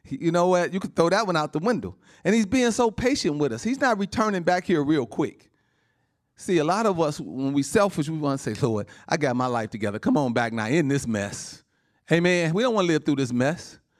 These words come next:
But he doesn't want one to perish. He wants everybody to come to repentance. So he's slow in his return to give everybody a chance.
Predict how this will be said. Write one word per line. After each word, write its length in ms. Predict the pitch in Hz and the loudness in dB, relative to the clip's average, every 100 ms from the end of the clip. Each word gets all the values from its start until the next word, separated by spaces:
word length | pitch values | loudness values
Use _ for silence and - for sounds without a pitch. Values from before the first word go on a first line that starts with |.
| _ _ _ _ _ _ _ | _ _ _ _ _ _ _
But 120 | - 131 | -4 0
he 220 | 185 190 | 0 2
doesn't 340 | 165 147 139 | 2 0 -2
want 240 | 147 131 92 | 0 -2 -2
one 260 | 143 165 | -2 -2
to 140 | 147 135 | -2 -6
perish. 380 | - 143 117 - | 0 0 0 0
He 80 | 143 | 0
wants 300 | 139 131 - - | 0 -2 -6 -4
everybody 600 | 175 165 135 139 131 120 | -2 -2 -2 -4 -2 -4
to 100 | 120 | -6
come 280 | - 160 135 | -4 -4 -2
to 180 | - | -4
repentance. 760 | 120 117 - 190 151 - 65 - _ _ _ _ | -4 -4 -6 -6 -8 -12 -18 -20 _ _ _ _
So 160 | - 110 | -8 -8
he's 260 | 117 110 - | -6 -8 -10
slow 840 | - 98 101 143 156 147 131 113 | -12 -10 -4 0 2 2 2 0
in 100 | 101 | -2
his 180 | 104 92 | -8 -10
return 460 | 90 - 120 76 - _ _ _ _ | -12 -6 -6 -6 -14 _ _ _ _
to 80 | 127 | -4
give 180 | 123 117 | -2 0
everybody 480 | 113 113 110 123 | -2 -4 -4 -2
a 40 | 127 | -4
chance. 600 | - 190 - - - | -4 -8 -12 -18 -20